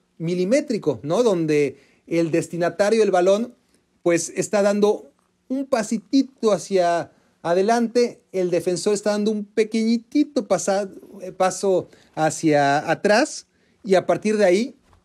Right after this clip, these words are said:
¿no? Eh, un cuadro, un cuadro televisivo, una trigésima parte de segundo,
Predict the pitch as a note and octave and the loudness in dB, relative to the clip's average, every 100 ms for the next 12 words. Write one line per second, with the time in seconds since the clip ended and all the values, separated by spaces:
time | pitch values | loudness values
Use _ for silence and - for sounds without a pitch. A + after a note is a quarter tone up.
0 | _ E3 E3 A#3+ F3 D#3+ C#3+ - - _ | _ -6 -4 -4 -4 -2 -2 -4 -14 _
1 | _ G#3 A3+ A3 G#3 G3 F3+ C#4+ - G#3 | _ 0 0 2 2 4 2 -2 -6 -4
2 | A#3+ A#3 A#3 A#3 A3 F3 D3 D3 - F3 | -2 0 2 2 0 0 0 0 0 0
3 | C4+ - _ _ _ _ - F3+ G#3+ G#3+ | -2 -6 _ _ _ _ -6 -2 -2 -4
4 | - _ _ F3+ F#3 - A3+ A3+ G#3+ D#3+ | -10 _ _ -2 -2 0 0 0 -2 -4
5 | A#2 _ _ - F#3+ F#3 - A#2 - - | -6 _ _ -2 0 0 -2 -4 -4 -4
6 | C3+ C#3+ D3+ E3+ G3+ G#3 C#4+ | -2 0 0 2 2 2 0